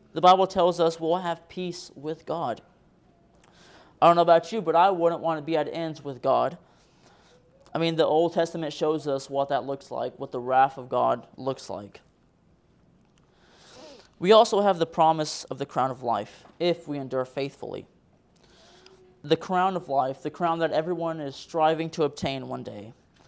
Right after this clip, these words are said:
is a promise to those who will endure faithfully unto the end. Revelations two ten says, "Fear none of those things which thou sh-, shalt suffer.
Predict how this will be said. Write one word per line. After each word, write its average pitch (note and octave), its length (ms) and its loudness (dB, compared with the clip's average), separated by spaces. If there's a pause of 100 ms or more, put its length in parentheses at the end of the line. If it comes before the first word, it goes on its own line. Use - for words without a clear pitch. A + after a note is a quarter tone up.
(160)
is D#3+ 100 -2
a E3 60 -2
promise F3+ 720 -4 (100)
to F3+ 120 -4
those D3+ 380 2
who D3+ 160 -4
will C#3 180 -6
endure C#3 320 -4
faithfully C3+ 560 -4
unto C3 220 -12
the A#2+ 200 -10
end. - 180 -16 (760)
Revelations F3+ 600 2
two G3+ 220 -6
ten C#3+ 460 -6 (220)
says, D#3 380 0
"Fear A3+ 300 2
none A3+ 180 -4
of G#3 120 -4
those F#3 280 2
things D3+ 440 -8
which C#3+ 320 -8 (400)
thou D#3 260 6
sh-, - 220 -10
shalt - 360 0
suffer. A2+ 520 -4